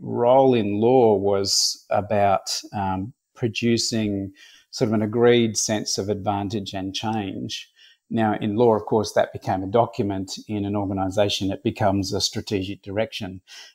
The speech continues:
And so I think more than anything, that's the background that I, I bring, the, the capacity to, to see where, uh, something needs to be and to understand how we can run a process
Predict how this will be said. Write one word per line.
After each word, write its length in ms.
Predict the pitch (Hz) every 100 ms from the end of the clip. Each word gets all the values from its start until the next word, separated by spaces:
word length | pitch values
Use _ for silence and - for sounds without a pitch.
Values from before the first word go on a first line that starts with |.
| -
And 300 | 110 104 - -
so 140 | 135
I 40 |
think 280 | 127 220 - -
more 280 | 147 147 143
than 160 | 123
anything, 760 | 123 139 135 123 113 110 104 -
that's 480 | - 110 113 - -
the 80 | 117
background 540 | 101 104 - 113 98 98
that 120 | 98
I, 360 | 95 95 95 -
I 120 | 101
bring, 420 | 98 104 98 95
the, 180 | 98 98 -
the 100 | 113
capacity 640 | - - 123 110 113 107
to, 260 | - 101 95 - - - _ -
to 100 | 117
see 460 | - 147 139 139
where, 440 | 131 120 113 110 110 135
uh, 160 | 120 107
something 480 | - 117 - 110
needs 320 | 107 120 113 -
to 100 | 113
be 420 | 117 131 214 208 - - _
and 420 | 110 107 104 101 95 - -
to 140 | 117
understand 580 | 107 104 - 107 101 98
how 400 | - 110 104 101
we 160 | 101
can 240 | 98 110 101
run 160 | 98
a 60 | 98
process 920 | - 104 101 - 110 104 - - -